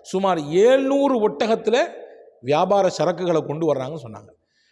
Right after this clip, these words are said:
அவ்வளவு பெரிய பரக்கத்தை அல்லாஹ் செஞ்சுட்டான். வியாபாரத்துல அவ்வளவு பெரிய பரக்கத்து. இவங்க வாழ்க்கை முழுக்க பரக்கத் தான். நிறைய செஞ்சிருக்காங்க, நிறைய உதவி செஞ்சிருக்காங்க, எக்கச்சக்கமான,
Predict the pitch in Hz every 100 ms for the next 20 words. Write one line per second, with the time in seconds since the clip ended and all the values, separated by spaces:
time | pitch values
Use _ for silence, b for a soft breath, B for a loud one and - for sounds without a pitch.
0 | - 123 165 240 240 220 208 190 147 160
1 | 185 180 170 147 135 120 110 113 _ 110
2 | 123 175 165 147 127 127 175 226 180 151
3 | 113 120 - - _ _ _ b b b
4 | b 254 277 254 220 240 262 254 247 254
5 | 254 190 190 185 143 117 - 123 151 214
6 | 240 196 208 202 185 175 170 143 190 208
7 | 226 190 165 139 190 214 175 165 156 151
8 | 156 160 B B - - 240 233 226 233
9 | 214 202